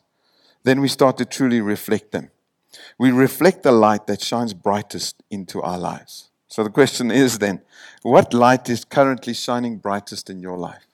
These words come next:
What is the light that you're meeting around that is shining into your life? 'Cause that's the light that you will speak about most,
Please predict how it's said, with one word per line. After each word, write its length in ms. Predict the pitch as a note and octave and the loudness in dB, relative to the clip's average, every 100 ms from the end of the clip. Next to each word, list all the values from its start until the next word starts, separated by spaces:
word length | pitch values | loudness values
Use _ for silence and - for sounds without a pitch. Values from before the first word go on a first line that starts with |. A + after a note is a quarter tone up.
| _ _ _ _ _ _ _ _ _ _ _ _ _ _ - | _ _ _ _ _ _ _ _ _ _ _ _ _ _ -4
What 120 | F3+ | -4
is 120 | F3 | 0
the 80 | C3+ | 0
light 280 | A2+ A2+ - | 2 -2 -4
that 200 | G#2+ A2 | -8 -8
you're 120 | A2 | -8
meeting 400 | G2+ G2+ G#2+ F#2 | -8 -8 -10 -10
around 300 | E2+ D#2+ - _ _ _ _ _ _ _ _ _ _ _ _ _ _ _ | -8 -10 -14 _ _ _ _ _ _ _ _ _ _ _ _ _ _ _
that 100 | A2+ | -6
is 140 | A2 - | -6 -4
shining 400 | A#2+ G#2+ G#2+ G2 | -4 -4 -6 -10
into 260 | F2+ - | -14 -16
your 120 | F#2+ | -14
life? 280 | F2 E2+ - _ _ _ _ _ _ _ _ | -14 -16 -20 _ _ _ _ _ _ _ _
'Cause 140 | C3 B2 | 0 2
that's 220 | E3 - | 2 2
the 80 | C#3+ | 0
light 320 | A2 A2 - | 0 -2 -4
that 180 | A2 A2 | -10 -10
you 80 | |
will 100 | G2 | -12
speak 320 | G2+ - D3 - | -12 -10 -10 -10
about 320 | G#2+ F2+ - | -8 -10 -8
most, 400 | F#2+ G2+ - | -10 -10 -16